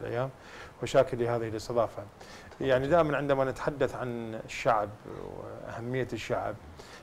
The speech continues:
بالتأكيد دائما نذهب إلى الدستور العراقي الدام لعام ألفين وخمسة، والمادة الخامسة منه تتحدث عن السيادة للقانون، والشعب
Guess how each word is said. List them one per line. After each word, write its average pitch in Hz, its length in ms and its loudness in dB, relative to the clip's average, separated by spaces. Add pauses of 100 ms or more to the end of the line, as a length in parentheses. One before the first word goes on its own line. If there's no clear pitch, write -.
بالتأكيد 143 840 2
دائما 151 280 6
نذهب 139 320 0
إلى 139 120 -2
الدستور 127 440 -2
العراقي 120 340 2
الدام 117 320 0
لعام 110 240 -2
ألفين 107 240 -8
وخمسة، 110 380 -6
والمادة 135 360 0
الخامسة 120 420 -2
منه 117 180 -6
تتحدث 120 540 -2 (600)
عن 135 100 4
السيادة 127 460 2
للقانون، 117 520 -2
والشعب 110 360 -2